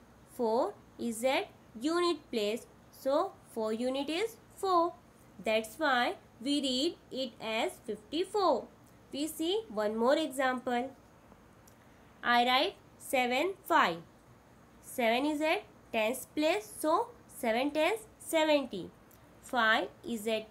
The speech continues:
unit place. Five unit is five. So, we read it as seventy-five. Now, see three digit numbers. Here, I write three, two, five.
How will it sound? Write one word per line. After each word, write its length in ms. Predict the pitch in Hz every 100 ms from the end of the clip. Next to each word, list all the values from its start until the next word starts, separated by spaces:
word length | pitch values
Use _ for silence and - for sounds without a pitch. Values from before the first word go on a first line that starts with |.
| 190
unit 440 | 214 240 339 -
place. 340 | 320 339 415 - - - - -
Five 280 | 247 220 226
unit 320 | 254 269 285
is 260 | 302 427 - -
five. 440 | - 339 285 190 170 - - -
So, 440 | - - 269 392 349 -
we 160 | 233
read 300 | 226 269 330
it 180 | 311 330 - - -
as 340 | 247 240 359 415 - - - -
seventy-five. 920 | 262 220 226 294 359 370 320 190 - - - - - -
Now, 360 | 233 254 381 427 - - - - -
see 340 | - 302 349 -
three 220 | 349 370
digit 340 | 349 254 320 339 -
numbers. 640 | 294 285 294 269 208 170 - - - - - - - - - - - - - - - - - - - -
Here, 380 | 247 226 247 339 - -
I 220 | - 247 240
write 360 | 233 269 359 - - - - -
three, 440 | 233 233 254 403 - - - - -
two, 420 | 262 240 240 403 - - - -
five. 380 | 370 311 180